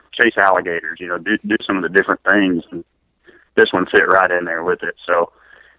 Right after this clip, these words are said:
uh, I guess about five or six years ago,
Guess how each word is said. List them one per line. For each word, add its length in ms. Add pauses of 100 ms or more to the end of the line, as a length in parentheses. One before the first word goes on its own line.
(180)
uh, 360 (960)
I 60
guess 280 (580)
about 280
five 200
or 100
six 260
years 220
ago, 380